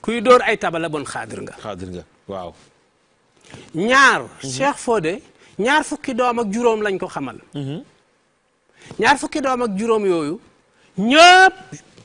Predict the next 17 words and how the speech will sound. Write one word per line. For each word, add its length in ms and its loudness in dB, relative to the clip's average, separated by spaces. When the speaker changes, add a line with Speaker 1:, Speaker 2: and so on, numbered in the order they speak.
Speaker 1:
yonent 400 2
bi 120 -2
la 100 0
leen 200 0
tuddee. 360 -2
Speaker 2:
Sallallahu 760 -8
alayhi 300 -12
wa 60 -10
sallam. 240 -8
Speaker 1:
Wala 280 6
Speaker 2:
Hmm. 80 0
Speaker 1:
saxaaba 440 0
yi. 140 -6
Speaker 2:
Hmm. 240 -6
Speaker 1:
Ku 120 -2
dul 260 2
yonent 320 2